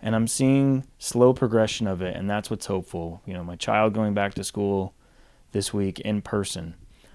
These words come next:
Yes, it's different for him, but it's something that's so important to him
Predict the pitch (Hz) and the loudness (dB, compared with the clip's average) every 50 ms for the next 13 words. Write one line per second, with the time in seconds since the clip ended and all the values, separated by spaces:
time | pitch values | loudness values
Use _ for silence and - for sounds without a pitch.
0 | - - _ _ _ - - - - 117 120 127 123 - 120 107 - - - 110 | -20 -20 _ _ _ -20 -20 -4 2 4 4 4 4 4 0 0 2 4 4 4
1 | - - 107 98 - - 101 92 90 87 87 87 85 82 92 - _ _ _ _ | 4 2 -2 -4 -4 -4 -4 -4 -4 -4 -6 -6 -8 -10 -12 -16 _ _ _ _
2 | _ _ _ _ _ _ _ _ _ - 127 123 120 113 - - 147 135 131 139 | _ _ _ _ _ _ _ _ _ -4 -2 -2 -2 -2 -2 0 0 0 0 0
3 | 131 120 110 - - 127 113 110 101 92 - 101 101 95 95 90 90 90 85 85 | -2 -2 -2 -2 -2 0 0 0 0 -2 -2 -2 -2 -2 -4 -8 -10 -10 -10 -10
4 | 85 80 80 | -12 -12 -14